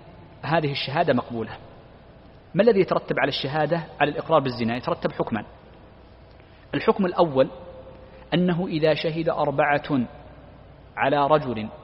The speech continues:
أنه أقر بالزنا فصدقهم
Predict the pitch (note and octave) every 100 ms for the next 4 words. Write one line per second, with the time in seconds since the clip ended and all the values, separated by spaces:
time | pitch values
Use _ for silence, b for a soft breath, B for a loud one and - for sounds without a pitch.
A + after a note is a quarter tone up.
0 | - - D3 C#3+ C3 C#3+ F3 F3 E3+ D3
1 | C#3+ D3 B2 A#2 A2 A#2 - - - -
2 | B B - C3+ - D#3 D3+ D3+ C3+ B2+